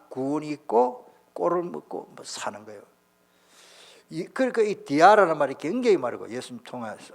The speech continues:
<clears throat> 그 설명이 뭐 많지만은 그렇게 좀 이해를 하면 좋겠습니다. 자, 이런 것들이 다 육 절에 보니까 "이는 그가 사-", 어, 아, 이 하나 빠졌네요.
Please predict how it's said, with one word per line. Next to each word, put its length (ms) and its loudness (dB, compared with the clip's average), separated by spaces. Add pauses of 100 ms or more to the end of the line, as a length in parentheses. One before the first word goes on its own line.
<clears throat> 2250 -10
그 140 2
설명이 540 2
뭐 520 2 (540)
많지만은 1040 0 (100)
그렇게 380 -10
좀 260 -18
이해를 360 -12
하면 300 -12
좋겠습니다. 520 -16 (1800)
자, 180 4
이런 320 2
것들이 440 4
다 220 6
육 200 -4
절에 240 6
보니까 420 0
"이는 460 0
그가 340 6
사-", 400 -4
어, 360 -2 (480)
아, 180 8
이 100 4
하나 400 2
빠졌네요. 680 0